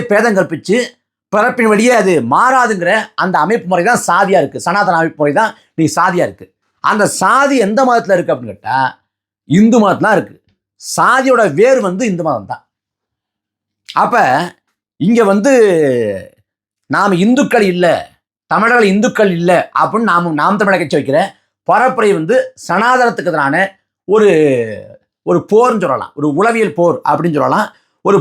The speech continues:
பரப்புரை வடிவம் அப்படின்னு சொல்லலாம். ஆனா இங்க திமுக வந்து தொண்ணூறு விழுக்காடு இந்துக்கள் அப்படின்னு சொல்லும். இதுல "நான் இந்து மதத்தை மட்டும் சொல்லல, எல்லா மதத்தையும் சொன்னேன்" அப்படின்னு உதயநிதி சொல்லுவாருன்னா, இப்ப இஸ்லாம்ங்கிற மார்க்கம் இருக்கு,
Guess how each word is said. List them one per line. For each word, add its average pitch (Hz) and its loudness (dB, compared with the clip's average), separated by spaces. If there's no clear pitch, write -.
பரப்புரை 233 0
வடிவம் 165 0
அப்படின்னு 123 -2
சொல்லலாம். - -8
ஆனா 233 0
இங்க 208 0
திமுக 226 0
வந்து 214 0
தொண்ணூறு 214 0
விழுக்காடு 220 0
இந்துக்கள் 190 -2
அப்படின்னு 147 -2
சொல்லும். 90 -12
இதுல 247 4
"நான் 175 0
இந்து 240 0
மதத்தை 247 0
மட்டும் 208 0
சொல்லல, 175 2
எல்லா 226 2
மதத்தையும் 220 0
சொன்னேன்" 170 -4
அப்படின்னு 156 0
உதயநிதி 185 0
சொல்லுவாருன்னா, 127 -2
இப்ப 160 -2
இஸ்லாம்ங்கிற 208 0
மார்க்கம் 160 -2
இருக்கு, - -14